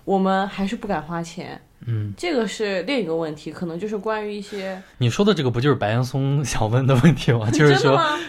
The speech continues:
Speaker 2: 就是说有，
Speaker 1: 但我觉得这
Speaker 2: 有钱的人他们不敢花钱怎么办？
Speaker 1: 就是，但我觉得这是和他这里讲的这个中等收入有钱但不敢花钱是两种情况。
Speaker 2: 啊，因为我们的中等收入的标准太低了嘛，
Speaker 1: 太-，
Speaker 2: 或者说，
Speaker 1: 对。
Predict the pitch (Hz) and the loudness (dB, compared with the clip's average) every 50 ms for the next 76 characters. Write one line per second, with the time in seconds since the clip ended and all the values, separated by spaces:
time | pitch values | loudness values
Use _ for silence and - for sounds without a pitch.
0 | - - 226 233 226 196 - - 220 202 185 147 143 - 311 311 302 294 294 - | -4 4 6 6 8 8 6 4 4 6 6 6 6 6 6 4 2 0 -2 -8
1 | - - _ 147 147 151 147 139 - 147 135 147 180 214 196 160 139 143 147 160 | -16 -10 _ -2 0 0 0 0 0 0 2 2 2 2 2 2 2 0 0 0
2 | 185 160 151 156 170 160 120 113 117 151 151 160 160 - 117 113 131 135 127 104 | 0 -2 0 -2 -2 -2 -2 -2 0 0 0 0 0 -2 -4 -4 -4 -6 -6 -8
3 | 104 101 101 101 101 101 - - 440 480 453 440 480 466 403 269 214 196 233 240 | -10 -12 -14 -16 -16 -20 -10 -2 0 0 0 2 0 0 0 0 -2 -2 -4 -6
4 | 233 277 302 262 285 240 226 - - - 202 208 208 - - 277 277 269 294 269 | -4 -6 -8 -4 -4 -6 -6 -6 -10 -8 -8 -8 -8 -6 -4 -4 -2 -2 -2 -4
5 | 233 208 170 160 170 - - - 180 151 139 156 170 180 190 220 202 208 202 233 | -4 -4 -6 -8 -10 -10 -6 -4 -4 -4 -4 -4 -6 -6 -6 -6 -6 -4 -4 -2
6 | 240 254 247 220 180 170 170 190 185 185 185 180 180 175 156 147 151 - 185 170 | -2 -2 -2 -2 -2 -4 -4 -2 -2 -2 0 -2 -2 -2 -4 -6 -6 -6 -6 -4
7 | 175 190 185 180 180 175 170 165 170 170 180 180 185 - 170 185 196 180 170 175 | -4 -4 -4 -4 -6 -8 -8 -10 -6 -6 -4 -4 -4 -6 -10 -8 -8 -8 -8 -8
8 | 180 165 151 - - 156 160 156 - 165 160 151 - _ _ _ - - 131 131 | -8 -10 -12 -14 -16 -18 -16 -14 -12 -12 -12 -12 -14 _ _ _ -8 -4 0 4
9 | 175 208 220 175 120 107 101 117 147 170 160 180 180 170 113 95 - 135 143 151 | 6 6 6 6 4 2 2 2 0 0 0 0 -2 -2 -2 -2 -4 -4 -4 -2
10 | 143 127 120 117 110 104 107 - - 127 139 147 127 101 92 95 110 117 101 - | -2 -2 -4 -4 -4 -6 -6 -4 -2 -2 -2 -2 -4 -4 -6 -6 -6 -6 -6 -6
11 | 120 117 131 135 127 120 104 101 104 127 120 110 101 131 127 131 131 95 | -6 -4 -2 -2 -2 -2 -2 -4 -2 -2 -4 -2 -2 0 0 0 0 -2